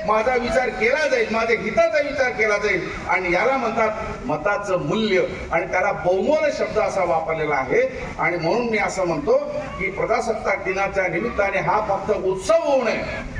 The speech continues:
हा फक्त सण होऊ नये, हे रिमाइंडर आहे, ही मेमरी आहे. आम्ही स्मरण करतो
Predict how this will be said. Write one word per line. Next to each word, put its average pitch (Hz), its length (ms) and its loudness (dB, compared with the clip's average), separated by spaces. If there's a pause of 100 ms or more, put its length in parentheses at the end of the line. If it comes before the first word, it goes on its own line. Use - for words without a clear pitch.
(840)
हा 233 100 2
फक्त 247 360 -2
सण 330 300 2
होऊ 294 140 2
नये, 240 200 2 (1600)
हे 220 260 2
रिमाइंडर 233 480 0
आहे, - 420 -6 (520)
ही 214 140 0
मेमरी 226 440 2
आहे. - 300 -4 (800)
आम्ही 233 180 0
स्मरण 277 460 0
करतो - 280 0